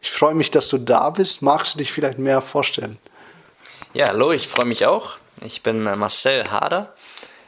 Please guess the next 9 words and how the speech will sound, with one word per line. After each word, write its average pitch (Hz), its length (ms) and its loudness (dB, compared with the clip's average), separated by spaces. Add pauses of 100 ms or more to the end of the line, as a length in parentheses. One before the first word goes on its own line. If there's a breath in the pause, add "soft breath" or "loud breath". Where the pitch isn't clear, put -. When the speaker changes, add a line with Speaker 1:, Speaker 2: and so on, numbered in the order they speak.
(120)
Speaker 2:
Ich - 340 -12
bin 110 220 -4
zweiundzwanzig 117 840 0
Jahre 135 340 2
alt 156 400 -4 (260 loud breath)
und 107 100 -10
komme 113 240 2
aus 101 200 -2
Bonn. 165 240 2